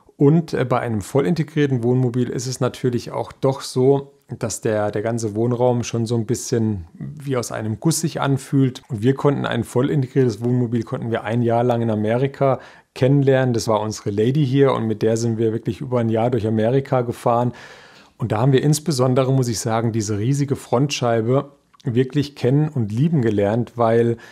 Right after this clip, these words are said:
man darf's gar nicht so sehr unterschätzen. Also in einem Wohnmobil muss man dran denken, dass viel am Wohnmobil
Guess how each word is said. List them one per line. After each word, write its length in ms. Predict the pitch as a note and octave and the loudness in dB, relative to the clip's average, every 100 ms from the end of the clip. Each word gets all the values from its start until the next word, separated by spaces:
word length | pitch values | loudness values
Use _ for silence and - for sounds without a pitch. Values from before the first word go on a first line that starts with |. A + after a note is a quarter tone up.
| - - _ _ - | -20 -20 _ _ -4
man 160 | A2+ | -2
darf's 300 | A2 C3 - | 2 0 0
gar 160 | - C3 | -2 0
nicht 180 | D3+ - | 0 0
so 160 | C#3 | 0
sehr 220 | C3 C#3 | 2 2
unterschätzen. 640 | B2+ B2+ - D3 D3 - A2 | 2 -2 0 0 -2 -4 -4
Also 160 | G#2 | 0
in 60 | A2 | 0
einem 120 | G#2+ | 0
Wohnmobil 460 | A2+ C#3+ D#3+ D#3+ D3 | 2 2 2 2 2
muss 220 | C#3 - | 2 0
man 140 | C3 | -2
dran 200 | A2+ A#2 | 0 -2
denken, 320 | G#2+ A#2 - C3+ | 0 -2 -2 -2
dass 240 | A#2 - | -2 -4
viel 380 | - - D#3+ E3 | -10 -4 -2 0
am 160 | C3 | 0
Wohnmobil 680 | A#2 D3+ D3+ C3+ C#3 C3+ C3 | 2 4 4 4 4 2 2